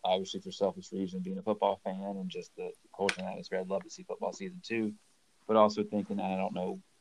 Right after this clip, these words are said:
all the finances in every school and, and how the shakedown works out. But, but as we all know, football is the moneymaker for college athletics. So, you know, if you have a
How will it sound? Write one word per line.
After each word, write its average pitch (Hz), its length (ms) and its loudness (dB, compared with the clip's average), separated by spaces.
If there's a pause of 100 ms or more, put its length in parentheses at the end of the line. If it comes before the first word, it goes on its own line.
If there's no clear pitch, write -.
(280)
all 92 160 0
the 90 80 -6
finances 92 600 -6
in 92 200 -8
every 185 220 -4
school 196 500 -2
and, 185 120 -4
and 87 160 -10
how 95 120 -2
the 90 100 -10
shakedown 95 400 -8
works 98 220 -4
out. 104 180 4
But, 98 140 2 (560)
but 113 80 8
as 110 140 10
we 113 120 8
all 113 140 8
know, 123 340 4
football 117 580 8 (400)
is 113 200 0
the 113 80 4
moneymaker 107 680 4
for 98 220 0 (240)
college 107 260 4
athletics. 107 540 0
So, 92 140 -2
you 95 140 -4
know, 101 120 -2
if 104 100 -6
you 95 80 -6
have 101 200 -2
a 92 120 -4